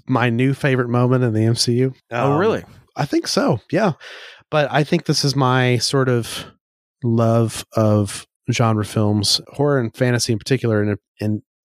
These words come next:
Speaker 1: especially this sort of rammy gothic style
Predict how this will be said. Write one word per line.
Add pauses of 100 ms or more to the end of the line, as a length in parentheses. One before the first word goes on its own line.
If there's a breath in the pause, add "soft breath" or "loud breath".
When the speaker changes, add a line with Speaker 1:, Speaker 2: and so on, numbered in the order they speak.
(220)
Speaker 1:
especially
this
sort
of (160)
rammy
gothic
style